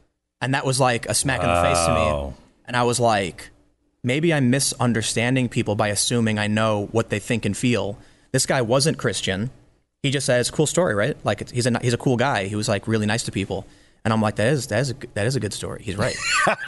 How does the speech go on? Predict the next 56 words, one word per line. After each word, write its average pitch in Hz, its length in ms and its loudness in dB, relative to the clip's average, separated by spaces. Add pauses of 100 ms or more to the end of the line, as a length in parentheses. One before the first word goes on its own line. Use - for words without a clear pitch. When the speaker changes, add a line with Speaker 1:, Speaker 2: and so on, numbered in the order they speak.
(480)
Speaker 1:
And 139 140 -2
so 151 140 2
that 151 200 0
was, 139 160 0
like, 131 140 2
a 120 60 2
big 127 300 -2
wake 120 220 2
up - 100 0
for 120 100 0
me 117 160 4
as 107 80 0
a 110 40 0
young 117 180 2
person. 110 360 0
And 107 100 0
I 104 40 2
Speaker 2:
And 104 100 0
Speaker 1:
decided 110 240 4
Speaker 2:
more 104 60 -2
churches 107 480 -2
need 78 160 -2
to 69 60 -6
do 71 180 -6
that. 64 240 -8 (640)
Speaker 1:
Right? 127 260 2 (340)
Uh, 117 400 2 (120)
so 127 400 2
I, 135 120 0 (120)
I'm 139 120 2
still, 139 500 2
I, 143 160 2
I 151 60 2
wouldn't 175 180 0
call 147 100 2
myself 127 280 2
an 110 220 -2
atheist, 127 680 -2
but 107 220 2 (300)
that 127 180 0
was, 123 140 0
like, 113 280 2
a 120 60 2
moment 120 260 2
for 123 80 0
me 113 100 4
where 110 140 4
I 107 40 2
realized 107 600 2
I 110 60 0
better 160 220 2
actually 113 180 -6
start 95 160 0
listening 104 260 0
to 92 60 -6
people. 95 380 -8